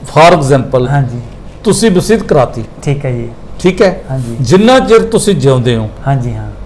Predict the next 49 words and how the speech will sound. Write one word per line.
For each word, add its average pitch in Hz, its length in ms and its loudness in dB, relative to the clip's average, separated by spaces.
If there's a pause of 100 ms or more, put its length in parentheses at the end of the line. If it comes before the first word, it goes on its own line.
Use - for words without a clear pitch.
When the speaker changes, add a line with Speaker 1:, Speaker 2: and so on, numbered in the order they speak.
(200)
Speaker 1:
ਠੀਕ 170 220 0
ਹੈ? 185 220 2 (120)
Speaker 2:
ਹਾਂਜੀ। 120 300 -4 (240)
Speaker 1:
ਉਨਾ 214 240 4
ਚਿਰ 226 200 4
ਤੁਸੀਂ 226 460 4
ਹੀ 202 140 4
ਮਾਲਕ 170 360 4
ਹੋ। 107 80 -6 (440)
Speaker 2:
ਠੀਕ 147 220 -2
ਹੈ 131 80 -2
ਜੀ। 113 120 -4 (280)
Speaker 1:
ਉਨਾ 185 260 4
ਚਿਰ 190 180 0
ਉਹਦਾ 190 180 4
ਮਾਲਕ 175 320 4
ਕੋਈ 170 200 4
ਨਹੀਂ, 160 140 -2
ਚਾਹੇ 160 180 2
ਤੁਸੀਂ 156 260 -6
ਕਿਸੇ 147 200 -2
ਨੂੰ 156 100 0
ਲਿਖ 139 140 0
ਕੇ 147 120 -2
ਵੀ 135 100 -2
ਦੇਤੀ। 113 280 -6 (520)
Speaker 2:
ਠੀਕ 147 280 2
ਆ, - 60 2
ਤੁਹਾਡੇ 160 280 2
ਨਾਲ 165 200 4
ਮੈਂ 170 120 0
ਐਗਰੀ 147 320 4
ਹਾਂ 117 60 0
ਸਰ। 113 260 -6
ਇੱਥੇ 180 300 0
ਮੈਂ, 185 180 2
ਮੇਰਾ 170 240 2
ਸਵਾਲ 147 400 2
ਘੁੰਮ 147 180 0
ਗਿਆ, 170 280 0 (520)
ਜਿਹਨੇ 170 240 2
ਵਸੀਅਤ 185 460 2
ਕਰਵਾਈ 170 380 2
ਆ 208 60 4
ਉਹ, 185 240 2
ਉਹ 196 220 4
ਵੀ 226 140 6
ਚੱਲ 226 180 6
ਗਿਆ, 196 280 6